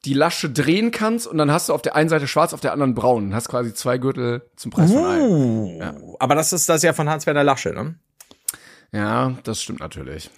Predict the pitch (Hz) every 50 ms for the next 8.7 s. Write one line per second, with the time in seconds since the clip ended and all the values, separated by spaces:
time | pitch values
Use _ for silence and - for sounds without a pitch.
0 | - - - - 123 139 156 165 156 - - - 214 _ - 156 156 156 - -
1 | 180 175 - - 175 170 - - - - 175 156 110 107 113 - 120 - 139 -
2 | 143 131 - 131 - - 120 110 104 - _ _ _ - - _ _ _ _ _
3 | _ _ _ _ _ _ _ - 120 - - - - - - - - - - -
4 | 139 151 180 196 196 - 202 196 - - 185 147 98 90 - - - - - 202
5 | 175 123 - _ - 143 147 151 156 156 160 151 139 151 185 196 180 185 180 170
6 | - - - - 151 117 104 101 101 - 139 131 135 - - - 147 139 147 147
7 | 165 147 104 95 101 - - 104 101 104 101 104 104 175 220 208 139 156 175 202
8 | 226 262 269 - - - 165 175 175 170 165 165 156